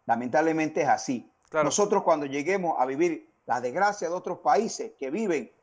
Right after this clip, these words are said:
Speaker 1: en una economía paupérrima donde no se puede, no se ha podido levantar, nosotros nos vamos a, a, a acordar lo que le estamos hablando el día de hoy,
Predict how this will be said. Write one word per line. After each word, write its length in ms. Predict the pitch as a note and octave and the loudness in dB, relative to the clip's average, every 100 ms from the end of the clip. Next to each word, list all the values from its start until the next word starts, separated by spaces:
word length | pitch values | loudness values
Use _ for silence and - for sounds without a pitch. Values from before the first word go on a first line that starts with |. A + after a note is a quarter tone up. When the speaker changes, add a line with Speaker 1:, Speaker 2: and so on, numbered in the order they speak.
| _ | _
Speaker 1:
en 120 | - C#3+ | -6 0
una 140 | G3 | 2
economía 560 | G3 E3+ D#3 F#3+ F#3+ F3 | 2 2 0 2 0 2
paupérrima 640 | D3+ - G#3+ F#3 D3+ B2+ | -2 0 0 0 -2 -4
donde 260 | C3 C3 B2+ | -4 -6 -8
no 200 | D3 D#3+ | -6 -4
se 120 | F#3+ | -4
puede, 300 | - F#3+ F3+ | 0 2 2
no 120 | E3+ | 0
se 80 | E3+ | -2
ha 80 | F3+ | -2
podido 200 | D#3+ F3+ | 0 2
levantar, 540 | E3+ D#3+ D3 E3+ D3+ - _ _ - | 4 4 4 4 2 -2 _ _ -18
nosotros 300 | C#3+ E3+ F3+ | -12 -10 -4
nos 100 | E3 | -2
vamos 200 | E3 F#3 | 0 0
a, 160 | F3 - | 0 -2
a, 400 | B2+ C3 A#2+ - | -2 0 -2 -2
a 40 | |
acordar 440 | - C#3 C#3 E3+ | -6 -4 0 2
lo 120 | E3 D3+ | 0 -6
que 80 | |
le 80 | C#3+ | -12
estamos 320 | - D#3+ E3+ | -2 -2 2
hablando 340 | D#3+ D#3 D#3 D#3+ | 2 2 2 0
el 60 | |
día 180 | C#3+ D#3 | 0 0
de 60 | D3+ | 2
hoy, 200 | D#3 | 0